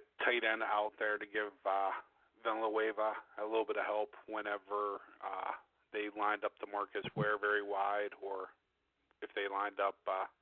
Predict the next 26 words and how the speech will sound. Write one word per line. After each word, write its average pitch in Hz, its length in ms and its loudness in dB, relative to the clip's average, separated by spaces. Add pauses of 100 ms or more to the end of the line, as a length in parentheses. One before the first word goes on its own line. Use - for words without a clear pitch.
(360)
Miller 104 480 2
very 107 240 2
wide? 101 480 -2
Uh, - 320 -6
no. 294 160 0 (800)
Am 110 80 2
I 107 160 8
surprised 104 720 4
that 104 80 2
whenever 104 320 -4
they 104 160 0
lined 107 320 -2
them 101 160 -6
both 104 240 -2
up 107 160 -2
wide 107 560 6
that, 98 320 -2
uh, 95 160 0 (160)
Marcus 107 320 0
Gilbert 110 320 -2
got 104 160 0
the 104 80 -10
job 107 240 -2
done? 156 240 -2 (480)
No. 208 160 -4 (960)
Um, 107 400 2